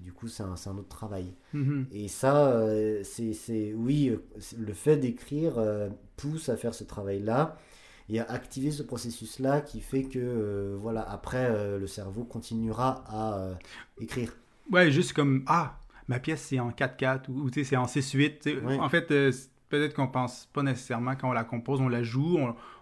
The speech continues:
Speaker 2: on ressent la musique, on, en fait, le, le, voilà, le, le rythme se place un peu tout seul, mais
Speaker 1: Hmm.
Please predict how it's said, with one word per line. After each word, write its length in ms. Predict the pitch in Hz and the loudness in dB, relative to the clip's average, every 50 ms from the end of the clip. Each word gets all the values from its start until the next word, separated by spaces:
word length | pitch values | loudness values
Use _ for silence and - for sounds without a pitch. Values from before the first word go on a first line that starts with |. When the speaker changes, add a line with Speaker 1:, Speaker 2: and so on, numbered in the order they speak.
| - - | -8 -4
Speaker 2:
on 80 | 135 120 | -2 -2
ressent 260 | 117 120 117 - 131 | 0 -2 0 2 0
la 80 | 127 120 | 2 2
musique, 360 | 120 120 117 131 147 135 139 | 0 2 2 2 2 2 0
on, 120 | 127 113 - - - - - 92 98 | -2 -4 -4 -8 -12 -14 -16 -16 -16
en 40 | - | -10
fait, 240 | - 135 131 - 123 | -8 -6 -6 -4 -6
le, 140 | 117 113 113 | -6 -6 -6
le, 400 | 113 117 117 117 113 117 117 - - 135 - | -6 -8 -8 -8 -10 -10 -12 -14 -16 -18 -10
voilà, 220 | - 120 123 127 127 | -8 -4 -4 -4 -4
le, 120 | 117 110 | -4 -6
le 120 | - 123 127 | -6 -6 -4
rythme 280 | 127 - 143 135 135 | 0 2 0 0 0
se 120 | - - 135 | -4 -4 -6
place 400 | 117 - - 127 131 131 - - | -4 -2 0 0 0 0 0 -4
un 80 | 131 | -6
peu 180 | 113 - 135 131 | -2 0 0 0
tout 140 | 127 - 123 | 0 -2 -8
seul, 320 | 117 - 135 147 180 185 | -4 -2 0 0 0 0
mais 300 | 156 127 120 120 117 117 113 | 0 -2 -2 -2 -2 0 0
Speaker 1:
Hmm. 160 | 113 110 | 0 0